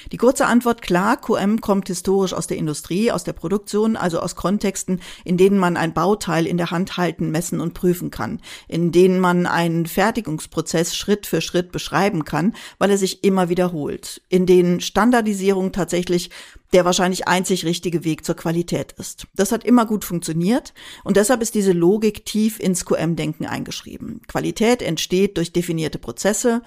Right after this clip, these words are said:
definierte Prozesse werden dokumentiert, die dokumentierten Prozesse geben genau vor, wie etwas zu gehen hat.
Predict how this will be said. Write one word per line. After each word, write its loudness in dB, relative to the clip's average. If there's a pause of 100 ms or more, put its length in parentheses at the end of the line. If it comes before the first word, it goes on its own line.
(240)
definierte 0
Prozesse 0
werden -4
dokumentiert, 0 (260)
die -4
dokumentierten 0
Prozesse -2
geben -2
genau 2
vor, -2
wie -4
etwas -4
zu -4
gehen -8
hat. -16